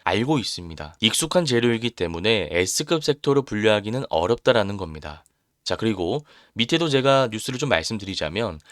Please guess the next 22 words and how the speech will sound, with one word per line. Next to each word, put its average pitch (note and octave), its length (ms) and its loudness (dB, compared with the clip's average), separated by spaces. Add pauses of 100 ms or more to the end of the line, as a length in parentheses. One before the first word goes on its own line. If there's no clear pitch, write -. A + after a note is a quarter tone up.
(300)
대통령 D#3 460 2
직속 C#3+ 480 2
저출산 B2+ 460 2
고령 A#2 260 0
사회위원회의 B2 920 0 (100)
권한이 A#2 400 0
강화됐습니다. F#2 840 0 (200)
이거는 D3 380 6
기존 C3 240 0
재료가 B2+ 340 4
아니라 G#2 500 2 (280)
신규 D#3 340 0
재료를 B2+ 300 4
보는 G#2 220 -4
게 B2 80 -6
맞습니다. E2 680 -6 (100)
자, F#2 120 -8
그리고 G2 480 -2 (160)
자문기구에서 C#3+ 880 4
머물렀던 A2+ 680 2
기존 G#2+ 340 -2
위원회가 F#2 720 0